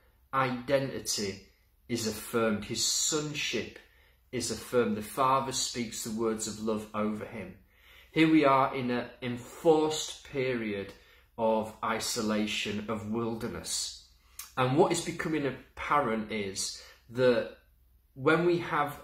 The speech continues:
a foundation of right identity, it sustains us through periods where things are shaken, periods of testing, periods of isolation.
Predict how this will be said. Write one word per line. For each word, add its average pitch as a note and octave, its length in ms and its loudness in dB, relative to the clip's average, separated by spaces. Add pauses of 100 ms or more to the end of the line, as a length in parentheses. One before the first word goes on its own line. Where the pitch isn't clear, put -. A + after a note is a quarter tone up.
(100)
a C3+ 100 4
foundation C3 1400 -2 (300)
of A2 200 -4
right B2+ 360 2
identity, A#2+ 920 -2 (440)
it B2+ 180 -4
sustains C#3 960 -2
us - 540 -6 (140)
through A2+ 720 2 (480)
periods A#2 600 0
where A2+ 120 -2
things A2 320 -8
are A2 60 -8
shaken, G#2+ 720 -4 (300)
periods A#2+ 600 2
of - 180 -12
testing, - 760 -6 (480)
periods A#2+ 600 2
of G#2+ 200 -4 (200)
isolation. G#2 960 -4